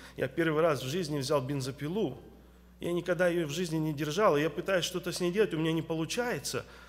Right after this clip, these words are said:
У меня постоянно спадает цепь, у меня масло с нее, и он стоит: «Папа, вы так хорошо это делаете, у вас, вы, вы, вы просто профессионал».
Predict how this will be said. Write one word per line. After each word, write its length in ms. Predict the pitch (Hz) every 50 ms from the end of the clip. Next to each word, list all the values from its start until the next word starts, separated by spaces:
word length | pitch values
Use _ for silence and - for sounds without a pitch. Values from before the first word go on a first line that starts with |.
| - -
У 60 | -
меня 140 | 147 160 165
постоянно 400 | 160 170 170 - 202 196 202 190
спадает 580 | 180 - - - 185 170 165 190 180 175 170 175
цепь, 280 | - 196 190 180 180
у 40 | -
меня 220 | 156 156 160 151 151
масло 440 | 147 151 170 190 175 - - 170
с 120 | 156 - -
нее, 180 | 170 165 160
и 220 | 151 147 151 156 143 - - - - - - - - - - - - -
он 200 | 160 185 190 170
стоит: 380 | - - 190 190 180 180 190
«Папа, 340 | - 208 208 202 - 190 180
вы 160 | 165 180 208
так 240 | 220 - 226 220 214
хорошо 460 | - 208 202 196 185 - - 185 175
это 180 | 170 170 180 180
делаете, 540 | 165 165 175 175 165 170 175 170 - 202 190
у 60 | 190
вас, 420 | 190 220 196 175 - - - -
вы, 420 | 202 185 208 226 220 196 196 233 226
вы, 20 |
вы 160 | 202 202 226
просто 300 | 208 226 220 202 - 208
профессионал». 840 | 185 196 190 - - - 214 202 208 208 214 202 185 151 120 - -